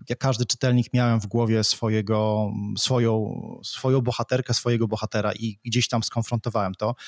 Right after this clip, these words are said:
Bardzo mi się to podoba. Czy w ogóle jest to tak, że jak zobaczyłem, e, pierwsze zwiastuny Wilkołaka, to miałem wrażenie, że jest, wiesz, superprodukcja hollywoodzka.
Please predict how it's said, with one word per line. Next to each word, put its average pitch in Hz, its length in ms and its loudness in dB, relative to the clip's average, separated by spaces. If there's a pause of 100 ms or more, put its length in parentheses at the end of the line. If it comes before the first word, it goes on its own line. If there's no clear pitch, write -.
(300)
Bardzo 127 220 2
mi 117 80 4
się 113 100 -4
to 110 100 -6
podoba. 101 380 -2
Czy 135 120 0
w 139 40 2
ogóle 190 200 2
jest - 160 2
to - 80 -14
tak, 120 160 -2
że 110 200 0 (280)
jak 110 120 -2
zobaczyłem, 113 680 2
e, 101 220 -8
pierwsze 123 260 0
zwiastuny 117 440 2
Wilkołaka, 107 520 -2
to 123 120 -4
miałem 120 500 0
wrażenie, 123 260 0
że 127 80 0
jest, - 160 -2
wiesz, 110 220 0
superprodukcja 131 720 0
hollywoodzka. 104 640 -2